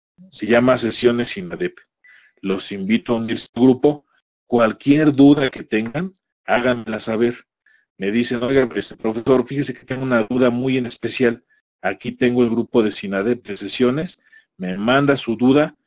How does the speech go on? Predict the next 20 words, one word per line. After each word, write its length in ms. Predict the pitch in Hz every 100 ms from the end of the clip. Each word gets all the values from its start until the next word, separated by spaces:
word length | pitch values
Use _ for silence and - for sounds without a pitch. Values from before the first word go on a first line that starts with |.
| _ _
Con 220 | 123 120
todo 160 | 143 139
gusto, 380 | 143 143 - 139
la 140 | 117
maestra 440 | 104 107 110 - 123
Melina 460 | 127 123 131 131 -
o 180 | 104 120
su 100 | 139
servidor 540 | 143 131 123 147 147 _ _ _
podemos 480 | - 95 104 110 -
ayudarle 460 | 95 95 107 110 113
a 160 | 104
aclararla 720 | - 95 - 95 101 110 131 - _ _ _ _
o, 120 | 98
bueno, 220 | 107 139 135
ampliarla 560 | 110 120 127 120 120
si 160 | - 98
es 80 | 95
necesario. 640 | 101 98 104 107 104 104 _ _ _ _ _
Este, 640 | 95 92 - 95 87 87